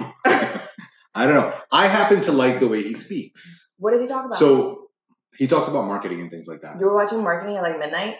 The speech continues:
Speaker 1: Yes. I find it
Speaker 2: No
Speaker 1: very
Speaker 2: wonder he waited till I fell asleep.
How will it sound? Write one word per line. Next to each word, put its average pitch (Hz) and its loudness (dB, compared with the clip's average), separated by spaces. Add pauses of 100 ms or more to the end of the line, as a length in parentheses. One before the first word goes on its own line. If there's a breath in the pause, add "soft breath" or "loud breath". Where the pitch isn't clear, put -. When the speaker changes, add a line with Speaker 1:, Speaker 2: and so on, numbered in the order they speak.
Speaker 1:
Yes. - -10 (920)
I 123 4
find 113 2
it 123 2
Speaker 2:
No 185 4
Speaker 1:
very 98 6
Speaker 2:
wonder - 6
he - 6
waited - 6
till - 4
I - 2
fell 285 4
asleep. - -4